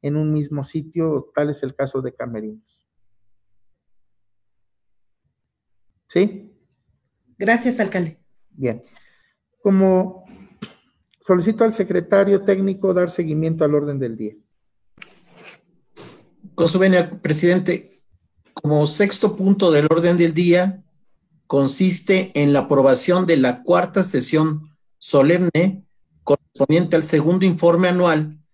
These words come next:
Speaker 3: de actividades del Consejo de la Alcaldía de Xochimilco.
Speaker 1: Gracias. A este respecto, solicito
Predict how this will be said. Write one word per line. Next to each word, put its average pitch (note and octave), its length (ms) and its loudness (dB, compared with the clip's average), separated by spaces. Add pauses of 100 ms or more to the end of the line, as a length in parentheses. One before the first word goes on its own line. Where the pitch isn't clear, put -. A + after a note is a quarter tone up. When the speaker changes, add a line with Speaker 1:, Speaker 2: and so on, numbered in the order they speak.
(140)
Speaker 3:
de - 120 2
actividades D#3 880 0
del F3+ 220 0
Consejo D3+ 540 -2
de C#3 100 2
la B2 60 0
Alcaldía A#2+ 340 -2
de B2+ 60 -2
Xochimilco. - 680 -8 (3500)
Speaker 1:
Gracias. E3 720 0 (480)
A E3+ 100 -2
este A#3 380 0
respecto, G#3+ 960 -2 (380)
solicito F#3+ 1160 0